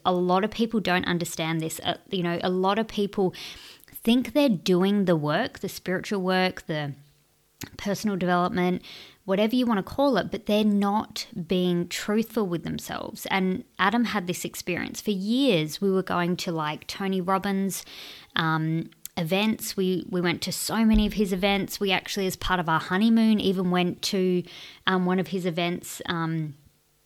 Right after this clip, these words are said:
and, like, did colonics and everything, like, such weirdos, obviously. I don't know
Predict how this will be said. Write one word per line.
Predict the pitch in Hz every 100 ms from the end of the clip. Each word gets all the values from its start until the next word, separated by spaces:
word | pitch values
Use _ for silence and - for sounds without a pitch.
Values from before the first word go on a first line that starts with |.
| _ - -
and, | 185 170
like, | 156 156 -
did | 185
colonics | - 180 165 233 247 277 220 196
and | 208
everything, | 202 220 233 233 214 208
like, | 170 - - -
such | - - - -
weirdos, | 175 170 - - 226
obviously. | - 170 165 - 143 - - - - -
I | 180
don't | 180
know | 180 170